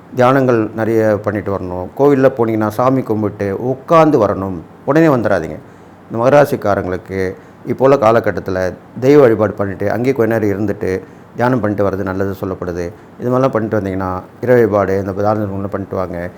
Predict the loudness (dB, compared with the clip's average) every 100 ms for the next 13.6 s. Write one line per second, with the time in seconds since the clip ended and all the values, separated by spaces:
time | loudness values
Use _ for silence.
0 | -20 -20 -14 -6 -2 2 4 2 0 -4
1 | -4 -4 -2 0 0 2 2 0 0 -2
2 | -6 -4 -4 -6 -8 -16 -20 -20 -6 -4
3 | -2 2 2 4 4 6 6 6 2 0
4 | 0 0 0 0 0 0 -2 -2 0 0
5 | -2 -6 -10 -18 -20 -20 -4 -2 0 0
6 | 0 -2 -2 -6 -4 -4 -4 -4 -4 0
7 | 2 2 2 0 0 -2 -6 -8 0 2
8 | 4 2 0 -2 -4 -4 -4 -6 -8 -12
9 | -20 -20 -10 0 2 4 4 4 4 4
10 | 4 4 4 0 0 -2 -2 -2 -2 -2
11 | -2 -2 0 -2 -2 -4 -4 -4 -2 -4
12 | -4 -4 -4 -6 -10 -20 -20 -20 -2 2
13 | 4 4 4 2 2